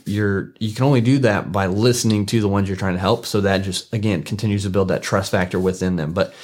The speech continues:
it's a never-ending learning experience when you're trying to understand your audience. So the second thing is making sure you're choosing the right social media platform to build your brand and build your audience on.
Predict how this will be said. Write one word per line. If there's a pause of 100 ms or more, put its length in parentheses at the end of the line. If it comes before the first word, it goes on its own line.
(200)
it's
a
never-ending
learning
experience
when
you're
trying
to
understand
your
audience. (400)
So
the
second
thing
is
making
sure
you're
choosing
the
right
social
media
platform
to
build
your
brand
and
build
your
audience
on.